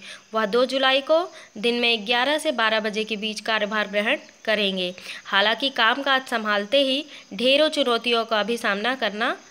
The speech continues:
पड़ेगा। उधर यूपीपीएससी के अध्यक्ष रहे डॉक्टर अनिरुद्ध सिंह सोमवार को रिटायर हो गए।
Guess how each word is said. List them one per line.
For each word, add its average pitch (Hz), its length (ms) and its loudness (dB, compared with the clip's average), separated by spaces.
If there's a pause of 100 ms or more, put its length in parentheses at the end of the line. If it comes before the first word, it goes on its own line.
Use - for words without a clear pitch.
(140)
पड़ेगा। 190 420 2 (320)
उधर 208 220 0
यूपीपीएससी 247 720 -4
के 262 160 -2
अध्यक्ष 247 460 0
रहे 277 280 4
डॉक्टर 220 340 0
अनिरुद्ध 226 540 0
सिंह 294 280 -2
सोमवार 226 460 -2
को 277 140 2
रिटायर 208 400 0
हो 233 140 -2
गए। 269 220 0